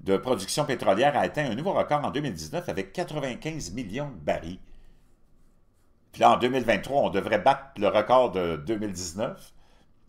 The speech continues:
puis de deux mille vingt-deux. Net zéro de quoi ? Ça, c'est par jour. Quatre-vingt-quatorze millions, ça, c'est en deux mille vingt-deux, l'an dernier. Quatre-vingt-quatorze millions de barils de pétrole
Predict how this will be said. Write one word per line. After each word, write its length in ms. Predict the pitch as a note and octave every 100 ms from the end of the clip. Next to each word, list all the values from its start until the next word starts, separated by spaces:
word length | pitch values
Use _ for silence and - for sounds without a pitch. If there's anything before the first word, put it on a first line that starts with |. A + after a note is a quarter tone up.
| _ _ _
puis 100 | F#2
de 120 | F2
deux 180 | F2 A2
mille 180 | G#2+ F#2+
vingt-deux. 480 | F#2+ E2 F2 D2 - - _ _ _ _ _ _ _ _
Net 280 | F2+ F3 D#3+
zéro 420 | - G#2+ A2 E3+
de 100 | D3
quoi ? 500 | D2+ - D#2 A#2 G#2+ - -
Ça, 140 | A3
c'est 220 | - -
par 240 | A#2+ F#2 F2
jour. 480 | G#2 B2+ A#2+ - - - -
Quatre-vingt-quatorze 1700 | C#3 B2+ - A#2 F#2 B2+ C3+ - - - G#2 - A2 A2+ A2+ E2+ - _ -
millions, 420 | F2 E2 E2+ G#2+
ça, 140 | G2+ G2+
c'est 100 | F2
en 80 |
deux 120 | D#2+ F2
mille 180 | E2+
vingt-deux, 420 | E2 D2 F#2+ A2+ -
l'an 140 | E2+ E2+
dernier. 420 | D#2+ D2+ A2 A#2 - -
Quatre-vingt-quatorze 1120 | D3+ D3 G2+ G#2+ C3 - G#2+ - A2 A2+ D#2
millions 400 | F2 E2 D2 F#2+
de 100 | F2+
barils 320 | C#2+ D2+ - -
de 180 | -
pétrole 380 | - D2+ F2 G2+